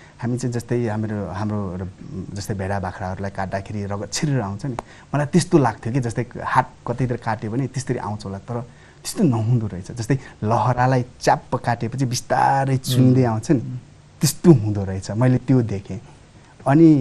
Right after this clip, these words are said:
Speaker 1: देब्रे खुट्टा देखेँ, देब्रे खुट्टा त थियो, तर हड्डी र नसा मात्र थियो, एकदम झिरा झिरा थियो, एकदमै झिरा झिरा थियो।
Speaker 2: होसमा हुनुहुन्छ?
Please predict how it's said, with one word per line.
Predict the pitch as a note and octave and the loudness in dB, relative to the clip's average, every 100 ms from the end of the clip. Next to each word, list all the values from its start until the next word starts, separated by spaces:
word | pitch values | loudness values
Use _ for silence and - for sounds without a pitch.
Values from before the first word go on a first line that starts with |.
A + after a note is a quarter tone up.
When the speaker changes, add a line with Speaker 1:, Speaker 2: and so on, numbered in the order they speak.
| A2+ G#2+ | 2 2
Speaker 1:
देब्रे | C3 D3+ E3 | 4 6 4
खुट्टा | D3+ C#3+ | 2 -2
देखेँ, | B2+ C3 F3 B2+ - - - - - - | -2 -2 -2 -4 -6 -16 -18 -20 -20 0
देब्रे | C3+ D3 D3 | 4 6 4
खुट्टा | C#3+ C#3 | 2 2
त | C3+ C3 | 0 -2
थियो, | - - A2+ | -4 -4 -4
तर | A2 B2 A#2+ - - - - | 0 0 0 -2 -6 -12 -2
हड्डी | B2+ A#2+ C3+ | -2 2 4
र | B2 | 4
नसा | A#2 B2 - A#2+ | 4 2 2 -2
मात्र | G#2+ G2+ - | -2 -6 -12
थियो, | - - - - | -16 -16 -16 -12
एकदम | A2+ D3 | -10 -8
झिरा | B2+ C3+ C#3 C#3+ C#3 | -10 -6 -4 -2 -2
झिरा | A#2 A2 | -4 -6
थियो, | G#2 F#2+ - | -8 -14 -14
एकदमै | A2 - - - B2 | -14 -12 -10 -6 -6
झिरा | A#2+ A2 | -6 -8
झिरा | A2 G#2+ | -8 -10
थियो। | G2 C3+ | 0 4
Speaker 2:
होसमा | D#3 E3+ | 6 6
हुनुहुन्छ? | C#3+ A2+ G#2 F2+ | 4 2 -4 -10